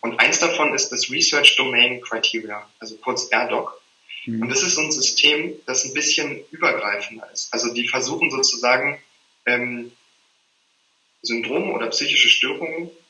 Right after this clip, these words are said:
Speaker 1: ähm, nicht als Kategorie zu sehen, sondern, äh, dimensional auf ganz verschiedenen Ebenen, also mit verschiedensten Daten, mit verschiedensten Forschungsbereichen,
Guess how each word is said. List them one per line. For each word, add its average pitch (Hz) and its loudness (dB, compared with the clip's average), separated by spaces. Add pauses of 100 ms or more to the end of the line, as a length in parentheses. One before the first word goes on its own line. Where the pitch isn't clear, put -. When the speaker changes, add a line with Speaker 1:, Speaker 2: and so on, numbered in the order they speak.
(180)
Speaker 1:
ähm, 127 -4
nicht - 0 (320)
als 117 -2
Kategorie 120 -2
zu - -4
sehen, 143 -4
sondern, 127 -4
äh, 117 -4
dimensional 123 -4
auf - -8
ganz 156 0
verschiedenen 151 2
Ebenen, 131 -4
also - -6
mit 123 -8
verschiedensten 170 2
Daten, 147 0
mit 135 -12
verschiedensten 147 2
Forschungsbereichen, 131 2